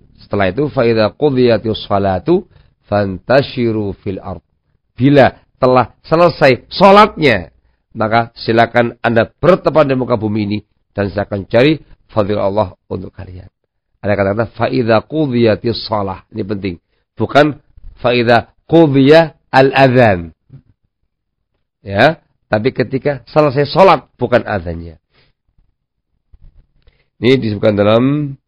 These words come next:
Tafsir Qurtubi. <clears throat> Kemudian, pihak yang terkena larangan adalah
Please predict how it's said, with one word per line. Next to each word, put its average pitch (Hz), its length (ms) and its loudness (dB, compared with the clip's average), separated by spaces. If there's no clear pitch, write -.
Tafsir 98 320 0
Qurtubi. 92 440 -6
<clears throat> - 560 -12
Kemudian, 175 560 6
pihak 208 400 4
yang 226 320 4
terkena 208 460 4
larangan 190 640 4
adalah 135 320 4